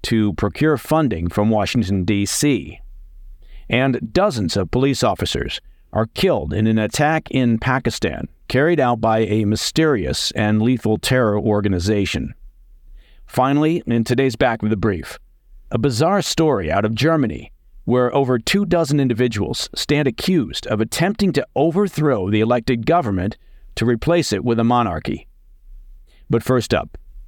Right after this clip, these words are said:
the P D B spotlight. Up until recently, the relationship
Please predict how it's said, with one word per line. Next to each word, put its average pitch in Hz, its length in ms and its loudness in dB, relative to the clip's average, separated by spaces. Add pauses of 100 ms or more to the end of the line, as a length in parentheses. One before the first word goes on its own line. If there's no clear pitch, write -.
the 110 140 0
P 123 160 2
D 117 120 2
B 110 120 4
spotlight. - 540 -2 (1400)
Up - 160 0
until 180 360 2
recently, 117 580 0 (300)
the 131 340 2
relationship 147 720 0